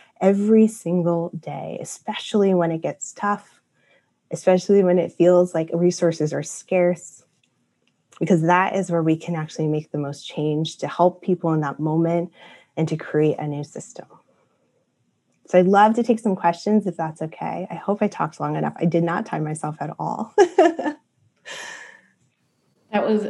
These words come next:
Speaker 2: that was wonderful. Let's absolutely take some questions. Um, the first one is from Sarah Langer. She wants to know, what are some of Nicole's or the attendees' recommended brands to support? Let's start with you, Nicole.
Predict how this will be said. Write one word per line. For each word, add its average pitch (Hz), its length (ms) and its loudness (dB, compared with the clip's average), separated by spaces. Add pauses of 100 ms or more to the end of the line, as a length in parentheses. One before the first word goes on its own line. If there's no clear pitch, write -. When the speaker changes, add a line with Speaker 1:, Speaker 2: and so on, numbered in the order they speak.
Speaker 2:
that 208 180 2
was 208 140 2
wonderful. 196 420 0
Let's 208 260 2
absolutely 208 520 -2
take 190 220 -10
some 180 180 -8
questions. - 720 -8
Um, 196 340 -2
the 202 60 -2
first 269 400 -4
one 262 120 0
is 233 180 -4
from 214 240 0
Sarah 214 340 -2
Langer. 190 720 -4 (480)
She 254 180 2
wants 302 280 2
to 285 60 2
know, 190 520 0 (420)
what 208 380 2 (100)
are 226 140 2
some 214 240 2
of 196 120 0
Nicole's 208 600 0
or 220 180 4
the 214 160 4
attendees' 202 400 -2
recommended 185 460 -6
brands 214 420 -2
to 185 80 -8
support? - 340 -6
Let's - 160 -8
start 175 200 -4
with 175 180 -8
you, 175 60 -8
Nicole. - 580 -10